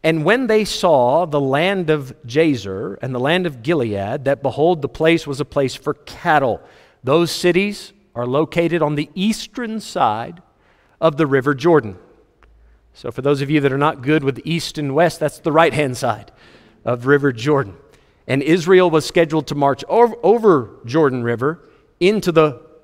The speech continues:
land of Canaan proper, if you want to call it that, the western side of the River Jordan, and possess that land."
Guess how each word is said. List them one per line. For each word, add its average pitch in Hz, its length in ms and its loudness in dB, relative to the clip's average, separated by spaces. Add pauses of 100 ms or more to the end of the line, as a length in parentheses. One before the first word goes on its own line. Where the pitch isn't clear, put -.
land 156 320 4
of 135 120 -4
Canaan 156 380 0
proper, 139 520 2
if 143 100 0
you 139 80 -6
want 131 140 -2
to 117 40 -4
call 156 280 2
it 117 100 -8
that, 135 220 -2
the 131 60 -6
western 135 440 -2
side 127 300 -2
of 113 180 -10 (300)
the 123 60 -8
River 120 220 -4
Jordan, 156 400 -2
and 147 200 -2
possess 135 400 -2
that 120 240 -4
land." 104 280 -6